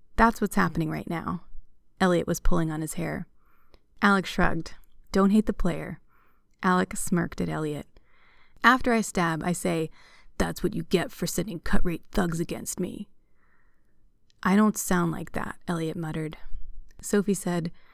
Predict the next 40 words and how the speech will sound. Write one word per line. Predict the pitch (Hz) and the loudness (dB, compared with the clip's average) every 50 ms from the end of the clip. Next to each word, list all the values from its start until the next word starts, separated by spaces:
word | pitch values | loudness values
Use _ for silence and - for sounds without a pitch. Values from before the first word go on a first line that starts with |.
| - - - - - - _ - - | -20 -20 -20 -20 -20 -20 _ -4 2
"You | - 262 | 6 6
know, | 269 285 277 254 - | 8 6 6 2 0
Elliot, | 170 160 160 151 151 - - - | 0 0 0 -2 -4 -8 -4 -2
if | - 196 - 247 | -2 0 0 0
you | 226 | 0
think | - - 311 294 - | 0 0 0 0 0
about | 240 233 226 220 | 0 0 0 0
it, | 214 208 - - - - - | 0 0 4 6 6 6 6
Hardison | - 285 277 285 - - 202 190 | 6 2 2 0 2 2 4 4
is | 180 170 | 4 2
actually | 185 175 175 - - 185 170 | 0 0 -2 0 2 2 6
paying | - - 202 214 214 | 8 8 10 10 8
you | 202 196 180 | 8 4 2
a | 175 | 0
compliment." | - - 240 240 - - 170 151 - - - - - - - - - - - - - _ _ _ _ _ _ _ _ _ _ _ _ _ - | 0 0 0 0 2 2 0 0 -2 -6 -12 -16 -18 -20 -20 -20 -20 -20 -20 -20 -20 _ _ _ _ _ _ _ _ _ _ _ _ _ 0
"I | 202 | 2
am?" | 185 185 185 180 180 180 202 226 254 | 2 2 2 2 0 0 0 -2 -2
Alec | - - 185 180 175 - | -2 -2 -2 -2 -4 -4
asked, | 175 175 185 185 - - - - - | -4 -4 -4 -4 -6 -10 -12 -14 -14
head | - - 180 165 156 | -8 -6 -4 -4 -4
cocked. | - - 180 165 170 175 - - - - - - - - - - - _ _ _ _ _ _ - | -2 -2 -2 -2 -2 -4 -8 -14 -16 -18 -20 -20 -20 -20 -20 -20 -20 _ _ _ _ _ _ -2
Sophie | - - 208 202 - - 202 190 | 2 4 4 4 4 2 2 2
leaned | 180 175 175 170 | 2 2 2 0
forward. | - - 175 160 160 156 147 151 - - _ _ - - _ _ _ _ _ _ _ | -2 -4 -4 -4 -4 -6 -8 -10 -12 -14 _ _ -20 -20 _ _ _ _ _ _ _
"When | 208 208 214 214 - | 4 4 4 4 4
Alec | 208 226 254 277 - - | 2 2 2 0 -2 -4
decided | 247 - - 190 170 170 160 - | -4 -2 -2 -2 -2 -2 -4 -4
to | 180 | 2
pick | - - - - | 4 4 4 4
out | 175 170 165 | 2 0 -2
a | |
character | - - - 262 262 240 - - 175 170 165 | -2 0 0 0 0 0 0 -2 -2 -2 -4
he | 151 - 196 | -4 -4 -4
thought | - - 175 175 - | 0 0 0 0 0
would | 170 156 | -2 -2
be | - 170 160 | -4 -4 -6
impressive, | 156 156 - - 254 233 - - 175 165 151 - - | -4 -2 0 0 0 0 -2 -4 -6 -6 -6 -10 -16
he | - - 233 | -2 -2 2
picked | 220 - 254 - - - | 4 4 2 2 0 -2
you." | - 285 294 214 - - 170 | 0 2 2 2 0 -2 -8